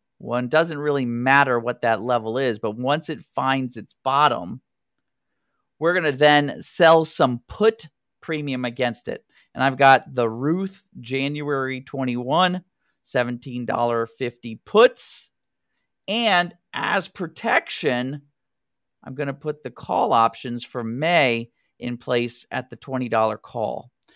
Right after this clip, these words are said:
So now I've got the shorted stock, I've got put premium sold against that, and I've got call options hedging it.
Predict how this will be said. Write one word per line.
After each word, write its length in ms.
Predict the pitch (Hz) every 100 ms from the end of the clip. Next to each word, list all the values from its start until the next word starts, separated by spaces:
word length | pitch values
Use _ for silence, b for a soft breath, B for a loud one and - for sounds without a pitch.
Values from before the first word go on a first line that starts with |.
| b -
So 120 | -
now 160 | 165 160
I've 160 | 147
got 300 | 156 147 139 - _ _ _ -
the 80 | 135
shorted 500 | - 180 180 233 -
stock, 640 | - 180 143 131 139 - _ _ _ _ _ _
I've 160 | 127 123
got 360 | 143 135 -
put 280 | - 226 226
premium 440 | - 175 165 156 151
sold 300 | - 151 143
against 520 | 131 156 165 - -
that, 320 | 123 120 - _ -
and 100 | 131
I've 160 | 120
got 240 | 135 127 -
call 300 | - 151 139
options 680 | 123 - - 113 110 - _ _ _ _
hedging 400 | 143 135 123 104
it. 140 | -